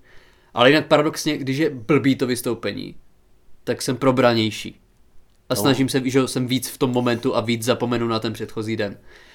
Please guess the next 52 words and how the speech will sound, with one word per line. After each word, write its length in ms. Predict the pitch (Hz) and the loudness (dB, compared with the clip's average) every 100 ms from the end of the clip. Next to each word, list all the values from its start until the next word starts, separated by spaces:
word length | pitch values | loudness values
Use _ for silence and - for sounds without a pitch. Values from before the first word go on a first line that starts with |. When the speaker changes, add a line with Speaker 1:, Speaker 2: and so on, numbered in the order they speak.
| - _ | -20 _
Speaker 1:
Protože 280 | - 110 117 | -12 -4 0
když 160 | 120 123 | 2 2
je 60 | |
to 100 | 131 | 2
dobrý, 280 | 123 117 123 | 2 2 0
tak 180 | 117 110 | 0 -4
se 120 | - | -6
Speaker 2:
No, 20 | 107 | -2
Speaker 1:
trošku 140 | 131 | -2
Speaker 2:
tak 120 | 156 | -2
ono 140 | 127 117 | 0 0
tě 100 | 120 | 0
to 120 | 123 | 0
probere 440 | 120 117 120 123 120 | 2 4 6 6 6
a 300 | 117 73 113 | 2 -2 -10
musíš, 400 | 113 - 120 - | -10 -10 -12 -14
musíš 200 | 113 113 | -12 -10
do 80 | 113 | -6
toho 160 | 113 | -2
dát 200 | 120 123 | 0 -2
víc. 280 | 123 - - - - - - - - - - - - - - - - | -4 -10 -14 -18 -20 -16 -14 -14 -14 -16 -18 -20 -20 -20 -20 -14 -4
Speaker 1:
Ale 200 | 110 92 | -4 -4
ne, 180 | 92 95 110 | -12 -14 -10
ne, 180 | 107 | -8
že 100 | 98 | -6
bych 120 | 110 107 | -4 -4
do 80 | |
toho 140 | 101 104 | -4 -4
dal 140 | 104 | -6
víc, 180 | 107 104 | -8 -10
že 100 | 98 | -14
jo, 60 | - | -18
to 160 | - | -18
Speaker 2:
Ne. 140 | - 85 | -16 -16
Speaker 1:
zase 120 | 82 _ _ - - | -16 _ _ -20 -12
Speaker 2:
Tak 80 | 101 | -6
když 160 | 117 | -6
nic 200 | 123 110 | -6 -8
Speaker 1:
ne, 40 | 110 | -8
Speaker 2:
není, 160 | 98 | -6
Speaker 1:
to 60 | 95 | -6
Speaker 2:
tak 120 | 95 | -6
Speaker 1:
když, 240 | 120 117 - | -4 -4 -4
Speaker 2:
co 80 | |
bys 140 | 104 - | -6 -2
dal? 120 | 98 | 0
Speaker 1:
když 140 | 120 117 | 0 -2
není 360 | 113 117 117 | -2 0 0
kde 160 | 117 117 | 0 0
brát, 360 | 113 107 113 | 0 -2 -4
Speaker 2:
<laughs> 60 | 107 | -4
Speaker 1:
prostě. 380 | 117 98 107 | -6 -6 -8